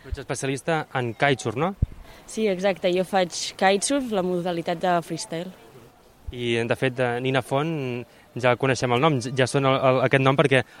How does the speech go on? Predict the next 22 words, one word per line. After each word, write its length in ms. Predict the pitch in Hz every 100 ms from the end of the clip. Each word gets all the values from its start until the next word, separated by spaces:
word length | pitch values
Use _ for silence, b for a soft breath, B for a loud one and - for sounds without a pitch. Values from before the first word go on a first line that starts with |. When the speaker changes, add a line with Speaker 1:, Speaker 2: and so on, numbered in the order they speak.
| B
Speaker 1:
has 120 | 131 -
competit 320 | 135 135 135
en 80 | 139
esdeveniments 640 | 123 127 127 131 120 - -
importants 540 | 135 139 143 151 170 - B B _ _ 165
i, 80 |
a 80 | 135
més, 220 | 131 143 -
que 80 |
has 80 | 156
quedat 220 | 147 131 131
també 220 | 123 123
molt 160 | 123 120
ben 80 |
classificada, 560 | 120 - - 113 147 110 113
és 100 | 123
així? 160 | 165 202 - -
Speaker 2:
Bueno, 320 | 190 226 226 208
sí, 160 | 233
aquest 320 | 208 202 190 -
any, 240 | 208 208 202 202 190
bueno, 240 | 196 185